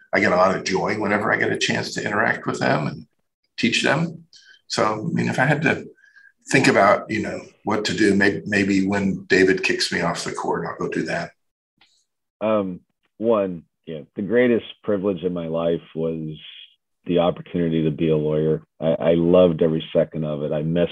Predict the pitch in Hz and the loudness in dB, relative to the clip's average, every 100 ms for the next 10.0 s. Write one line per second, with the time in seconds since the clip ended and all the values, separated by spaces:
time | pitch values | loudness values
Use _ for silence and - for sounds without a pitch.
0 | - 76 71 69 73 73 80 80 78 _ | -2 -4 -4 -4 -4 0 2 2 2 _
1 | _ _ - - 82 85 76 - 90 - | _ _ -20 -12 -4 -4 -2 0 -2 2
2 | 90 85 92 - - 85 - 90 - 87 | 2 6 4 4 -4 -4 -2 -4 0 0
3 | 80 82 95 95 87 107 104 92 92 80 | 0 -2 0 0 2 4 4 0 -2 -2
4 | 92 90 90 78 - _ - 78 80 78 | 0 0 0 -4 -12 _ -12 -6 -6 -8
5 | - - - 71 73 78 82 80 78 - | -16 -20 -14 -10 -8 -6 -6 -4 -6 0
6 | 87 82 80 80 76 69 71 90 98 _ | 0 0 -2 0 0 0 2 4 2 _
7 | _ _ _ - 82 80 78 71 _ - | _ _ _ -4 -2 -2 -4 -6 _ -20
8 | _ - 101 120 123 - 107 - 107 113 | _ 0 4 6 6 4 0 2 0 2
9 | 98 87 87 95 104 104 110 110 117 | 0 4 4 4 0 2 2 2 -2